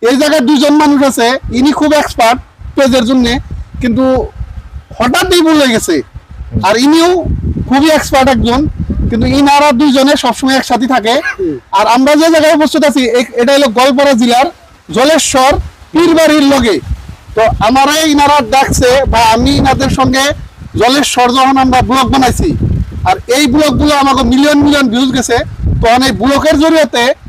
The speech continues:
Speaker 1: হারুন ভাই আর মনির ভাইয়ের লগে আমার যোগাযোগ হয়েছে। যোগাযোগের পরে আমরা ফোন নম্বরে আমরা যোগাযোগে থাকছি, তখন ইনাগো এই চ্যানেলটা যখন হ্যাক হয়ে গেল, তখন ইনারা আমারে কইলো কথাটা যে, "ভাই, এইভাবে, এইভাবে চ্যানেলটা হ্যাক হয়ে যায়।"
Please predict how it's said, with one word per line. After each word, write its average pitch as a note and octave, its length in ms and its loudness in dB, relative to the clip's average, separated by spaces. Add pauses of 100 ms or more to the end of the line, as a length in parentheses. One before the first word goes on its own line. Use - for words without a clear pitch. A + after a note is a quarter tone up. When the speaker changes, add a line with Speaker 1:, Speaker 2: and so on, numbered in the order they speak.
(180)
Speaker 1:
হারুন C#4 360 2
ভাই C4+ 160 2
আর C#4 120 2
মনির C#4 320 2
ভাইয়ের A#3+ 240 0
লগে B3 180 0
আমার A#3 320 0
যোগাযোগ C4 340 0
হয়েছে। A#3+ 220 0 (600)
যোগাযোগের C#4 520 0
পরে B3+ 280 0
আমরা B3 160 2
ফোন B3+ 280 -2
নম্বরে B3+ 360 0 (440)
আমরা A3 220 0
যোগাযোগে B3+ 400 0
থাকছি, B3+ 480 -2 (400)
তখন C4 380 2
ইনাগো C4+ 580 2 (440)
এই A3 160 2 (140)
চ্যানেলটা D4 380 2
যখন D4 220 2
হ্যাক B3 280 0
হয়ে C4+ 140 0
গেল, A#3+ 360 0
তখন B3+ 280 2
ইনারা C4 320 2
আমারে B3+ 440 0 (180)
কইলো C#4 260 2
কথাটা A#3 460 0 (320)
যে, F#3+ 100 0
"ভাই, G3+ 360 0 (300)
এইভাবে, C4+ 360 0
এইভাবে C4 340 0
চ্যানেলটা B3 340 0
হ্যাক A#3 200 0
হয়ে A3+ 160 2
যায়।" F#3 180 0